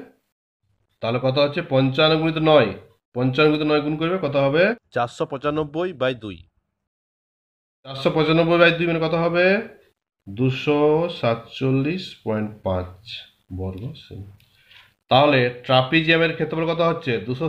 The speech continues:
সাতচল্লিশ পয়েন্ট ফাইভ বর্গ সেমি। এরপর দেখো, এবিসিডি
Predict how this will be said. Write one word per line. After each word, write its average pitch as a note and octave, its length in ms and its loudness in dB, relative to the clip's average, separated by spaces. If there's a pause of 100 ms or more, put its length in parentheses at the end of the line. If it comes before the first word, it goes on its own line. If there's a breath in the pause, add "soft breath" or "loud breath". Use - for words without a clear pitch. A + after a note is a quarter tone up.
সাতচল্লিশ D#3 460 -4 (240)
পয়েন্ট C3 300 0
ফাইভ C#3+ 220 4 (340)
বর্গ G#2+ 180 -6 (100)
সেমি। C3+ 220 -4 (1700)
এরপর D#3+ 320 -4 (100)
দেখো, A2+ 220 -4 (520)
এবিসিডি E3+ 800 -6